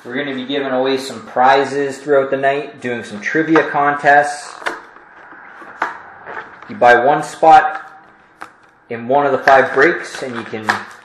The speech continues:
you're eligible for the prizes, giveaways.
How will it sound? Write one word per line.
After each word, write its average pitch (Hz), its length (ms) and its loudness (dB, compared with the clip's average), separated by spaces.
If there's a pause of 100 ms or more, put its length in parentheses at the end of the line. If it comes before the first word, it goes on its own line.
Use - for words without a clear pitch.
(460)
you're 110 100 -2
eligible 135 460 2
for 120 160 -4
the 107 60 -2
prizes, 139 840 0 (920)
giveaways. 143 760 0